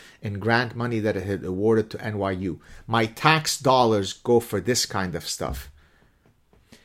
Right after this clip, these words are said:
Most of that four hundred seventy million dollars is for a study on long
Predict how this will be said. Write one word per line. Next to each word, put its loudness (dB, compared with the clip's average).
Most 4
of 4
that 0
four 2
hundred -2
seventy -2
million 0
dollars 0
is -4
for -2
a -2
study -2
on -4
long -4